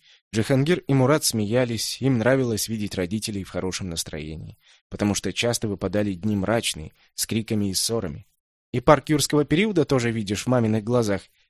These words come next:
съехидничал Мурат. «Ни парка, ни динозавров», ответил отец.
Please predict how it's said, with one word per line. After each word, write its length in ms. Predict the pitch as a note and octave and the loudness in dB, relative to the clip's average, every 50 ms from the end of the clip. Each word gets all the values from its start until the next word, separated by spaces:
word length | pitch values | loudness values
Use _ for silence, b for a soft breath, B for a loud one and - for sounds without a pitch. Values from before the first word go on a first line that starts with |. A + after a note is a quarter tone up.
| _ | _
съехидничал 720 | - - B2+ B2 A2+ - - G#2+ F#2 A2 G#2+ - - G#2+ | -4 -2 -2 -2 -2 -4 -4 -4 -2 -2 -2 -2 -2 -2
Мурат. 360 | A2 A2 A2 G#2 F2+ - - - _ _ _ _ _ _ _ _ _ _ _ _ _ _ _ _ _ _ _ - | -2 -2 0 -2 -2 -4 -6 -12 _ _ _ _ _ _ _ _ _ _ _ _ _ _ _ _ _ _ _ -4
«Ни 160 | - G#2+ B2+ | 0 0 2
парка, 460 | B2+ - C3 C#3+ D3+ C#3+ - C#3+ C#3 | 4 6 6 6 6 4 2 2 2
ни 180 | C3 B2+ B2+ B2+ | 4 4 2 2
динозавров», 800 | A#2+ C3 B2+ A#2 A2+ G#2+ F#2+ F#2+ F#2 E2+ E2 D#2+ D2+ - - - | 2 4 4 4 4 2 0 -2 -2 -4 -6 -10 -14 -16 -16 -16
ответил 420 | - E2 - F#2+ F2+ - F2+ F2 | -12 -8 -6 -6 -6 -4 -6 -6
отец. 460 | F2+ F2 - E2 D2+ - - - - | -6 -8 -8 -10 -10 -10 -10 -12 -12